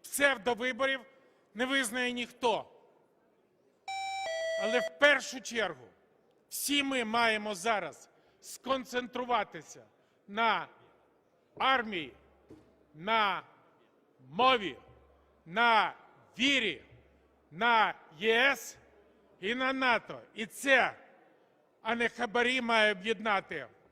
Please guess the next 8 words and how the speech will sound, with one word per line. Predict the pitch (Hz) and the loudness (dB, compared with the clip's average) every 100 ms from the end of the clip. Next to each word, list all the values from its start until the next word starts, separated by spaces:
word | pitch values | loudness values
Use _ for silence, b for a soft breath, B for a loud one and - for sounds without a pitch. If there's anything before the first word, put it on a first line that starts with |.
| - | -4
парламент | 214 202 226 247 247 247 _ _ _ _ _ _ _ | -2 0 0 0 -4 -12 _ _ _ _ _ _ _
і | 269 | -12
країну. | - 233 233 214 156 120 _ _ _ _ | -4 2 2 2 -4 -8 _ _ _ _
Ми | 190 | -6
маємо | 240 247 247 247 | 2 4 4 2
відновити | 208 262 214 269 254 214 196 | -2 -4 0 0 2 0 -2
довіри | 175 214 214 185 160 123 - - | -4 -2 -2 -2 -4 -8 -18 -20
суспільства | - 240 226 - 285 285 - 185 135 | -10 -8 -8 -4 -4 -4 -8 -10 -12